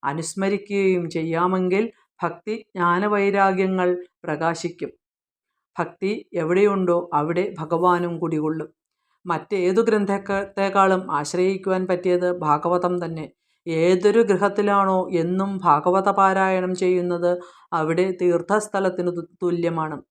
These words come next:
അവിടുത്തെ ജനങ്ങളുടെ പാവമെല്ലാം നശിക്കുന്നു. ആയിരം ആയിരം അശ്വമേധം യജ്ഞം എന്നിവയ്ക്കൊന്നും ഒരു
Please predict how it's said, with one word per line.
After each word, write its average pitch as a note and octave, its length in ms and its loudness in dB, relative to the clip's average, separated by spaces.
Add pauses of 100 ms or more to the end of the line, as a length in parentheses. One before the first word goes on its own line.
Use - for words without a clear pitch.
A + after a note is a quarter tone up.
(360)
അവിടുത്തെ F3 460 0
ജനങ്ങളുടെ F3+ 580 2
പാവമെല്ലാം F3+ 760 2
നശിക്കുന്നു. D#3+ 600 -10 (160)
ആയിരം F#3 600 2 (100)
ആയിരം F#3+ 640 0
അശ്വമേധം F#3 680 -2 (440)
യജ്ഞം F#3 480 -4 (340)
എന്നിവയ്ക്കൊന്നും F3+ 920 0
ഒരു F3+ 300 0